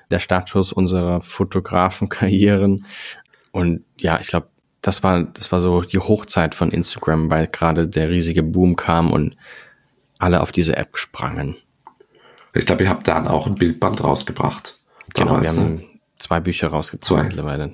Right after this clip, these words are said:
Speaker 1: Das eine war irgendwie fünf, sechs Jahre lang Bestseller. Und sowas ist natürlich super cool, weil vor allem auch die ganzen Einnahmen, ähm, flossen dann an gemeinnützige Vereine und wir haben dann halt eben versucht,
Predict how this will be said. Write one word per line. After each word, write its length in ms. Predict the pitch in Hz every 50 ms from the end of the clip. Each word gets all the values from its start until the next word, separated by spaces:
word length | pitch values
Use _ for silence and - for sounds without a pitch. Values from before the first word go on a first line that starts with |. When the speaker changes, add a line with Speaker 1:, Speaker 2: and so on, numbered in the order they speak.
| - _ _
Speaker 1:
Das 160 | - - -
eine 260 | - 85 87 87 85
war 120 | 87 85 78
irgendwie 200 | 80 80 82 80
fünf, 380 | - - - 90 85 - -
sechs 240 | - 82 80 - -
Jahre 260 | - 87 85 82 87
lang 240 | 82 82 80 80 78
Bestseller. 640 | 78 82 - - - - 85 82 85 87 95 92 - - _ _ _ _ _ _ _
Und 200 | - 85 80 78 - _ _ _ _ _ -
sowas 380 | - - 95 95 85 80 - -
ist 100 | - -
natürlich 340 | 95 85 - - 85 80 -
super 280 | - - - - - - - -
cool, 180 | 98 85 76
weil 100 | 85 82
vor 140 | - - 73
allem 120 | 78 90 85
auch 100 | 82 -
die 100 | - 87
ganzen 260 | 92 87 - - -
Einnahmen, 540 | - 80 85 90 92 92 92 98 95 95 - - - - - - - - _ _ -
ähm, 240 | 92 87 85 87
flossen 400 | 85 - - 98 95 - - 95
dann 200 | 87 90 87 87
an 280 | - - 85 85 82 85
gemeinnützige 640 | - 87 80 78 78 85 87 85 - - - -
Vereine 480 | - - - - - 87 90 98 95 80
und 100 | 80 82
wir 100 | 80 82
haben 120 | 82 82
dann 160 | 85 82 82 85
halt 140 | 85 82
eben 180 | - - 87 82
versucht, 460 | - 85 78 80 82 80 - _ _